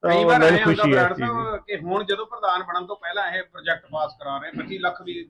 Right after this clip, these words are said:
Speaker 2: ਪਾਸ ਕਰਵਾਤਾ ਔਰ ਕਮਰਾ ਵੀ ਬਣਵਾਤਾ ਇਹਨਾਂ ਨੇ, ਅਗਰ ਪ੍ਰਧਾਨ ਬਣਨ ਤੋਂ ਬਾਅਦ ਇਹ ਠੰਡੇ ਹੋ ਗਏ ਜੀ, ਫਿਰ ਕੰਮ ਨਾ ਕਰਾਇਆ?
Speaker 1: ਇਹ ਤਾਂ ਆਪਣੀ, ਅਹ, ਸੋਚ ਹੈ ਨਾ, ਇਹ ਅਸੀਂ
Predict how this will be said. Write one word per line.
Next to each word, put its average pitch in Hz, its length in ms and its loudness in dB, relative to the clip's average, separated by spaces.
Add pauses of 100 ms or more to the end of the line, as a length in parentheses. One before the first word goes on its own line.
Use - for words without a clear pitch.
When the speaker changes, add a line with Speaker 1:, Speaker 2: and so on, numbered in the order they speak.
Speaker 2:
ਪਾਸ 156 320 -6
ਕਰਵਾਤਾ 151 320 -8
ਔਰ 175 200 -6
ਕਮਰਾ 185 300 -2
ਵੀ 170 120 -6
ਬਣਵਾਤਾ 143 420 -10
ਇਹਨਾਂ 175 180 -10
ਨੇ, 180 160 -10 (300)
ਅਗਰ 170 120 -2
ਪ੍ਰਧਾਨ 196 420 -4
ਬਣਨ 175 240 -6
ਤੋਂ 185 100 -8
ਬਾਅਦ 180 240 -2
ਇਹ 196 60 -4
ਠੰਡੇ 180 280 -10
ਹੋ 175 100 -10
ਗਏ 160 140 -18
ਜੀ, 156 80 -14
ਫਿਰ 147 240 -14
ਕੰਮ 143 440 -12
ਨਾ 143 100 -8
ਕਰਾਇਆ? 131 380 -14 (680)
Speaker 1:
ਇਹ 185 140 -2
ਤਾਂ 180 260 0
ਆਪਣੀ, 151 500 0
ਅਹ, 120 720 2
ਸੋਚ 202 400 4
ਹੈ 120 120 4
ਨਾ, 139 220 -8 (460)
ਇਹ 185 200 6
ਅਸੀਂ 185 340 4